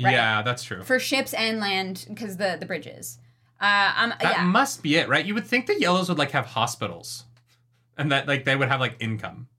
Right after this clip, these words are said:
Speaker 1: Yeah. There's no way a thousand crowns is, like, several million dollars.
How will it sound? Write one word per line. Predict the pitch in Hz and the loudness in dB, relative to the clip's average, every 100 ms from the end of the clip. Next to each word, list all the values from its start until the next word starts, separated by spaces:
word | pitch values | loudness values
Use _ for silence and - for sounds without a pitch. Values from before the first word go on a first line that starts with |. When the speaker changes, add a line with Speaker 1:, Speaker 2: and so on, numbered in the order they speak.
| - | -6
Speaker 1:
Yeah. | 196 185 151 - 190 _ _ _ _ _ _ _ _ _ _ | 0 0 -2 -6 -14 _ _ _ _ _ _ _ _ _ _
There's | 262 262 | -10 -2
no | 277 302 | 0 0
way | 370 | 0
a | 403 | -2
thousand | - 214 220 233 233 | 0 0 0 -2 -6
crowns | 208 196 202 | -2 -2 -4
is, | 202 | -6
like, | 196 | -6
several | - 196 185 185 | -6 -8 -6 -6
million | 185 175 170 | -6 -6 -6
dollars. | 165 160 - - - | -6 -4 -6 -12 -18